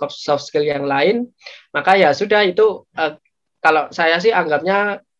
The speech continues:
itu sebagai syarat aja. Kita punya pengetahuan, eh, yang dasar, eh, kita tetap mau belajar terus, tapi kita, eh, lebih baik memfokuskan ke hal-hal yang lain juga.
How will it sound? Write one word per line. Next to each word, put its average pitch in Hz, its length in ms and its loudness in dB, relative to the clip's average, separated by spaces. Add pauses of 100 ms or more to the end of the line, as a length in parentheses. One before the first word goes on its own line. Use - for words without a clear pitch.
itu 180 240 -8
sebagai 147 320 -4
syarat 147 320 0
aja. 147 240 -4
Kita 180 400 -2 (480)
punya 180 300 4
pengetahuan, 160 720 0
eh, 156 160 -2
yang 147 120 -4
dasar, 190 580 4
eh, 147 340 -2
kita 185 400 2
tetap 175 240 0
mau 170 200 -2
belajar 147 400 0
terus, 180 480 2
tapi 190 280 -2
kita, 202 320 0 (380)
eh, 160 500 8 (380)
lebih 190 340 0
baik 180 300 0
memfokuskan 185 640 -4
ke 196 80 -2
hal-hal 160 320 0
yang 151 180 -2
lain 147 300 0
juga. 143 340 -10